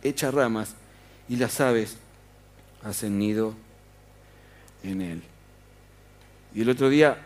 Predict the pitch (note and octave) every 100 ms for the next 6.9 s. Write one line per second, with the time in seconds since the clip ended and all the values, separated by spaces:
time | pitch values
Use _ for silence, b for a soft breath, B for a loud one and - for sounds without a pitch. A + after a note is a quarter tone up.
0 | - - - - - - - A#2+ B2+ A2
1 | C#3+ D#3+ G3 G3 F#3 A#2+ C#3+ C#3+ C#3 C3
2 | A#2+ A#2 B2+ A#2 G#2+ - F#2+ - A2 E3+
3 | D#3+ D3+ C#3+ - C#3 F3+ F#3+ D#3+ C#3 A#2+
4 | A2+ C#3 B2+ D3+ - G2+ - - - -
5 | - - - - G#2+ G#2 G2 F#2+ F#2 F2+
6 | G2+ G#2 A2 G#2 A2 G#2 A2+ G2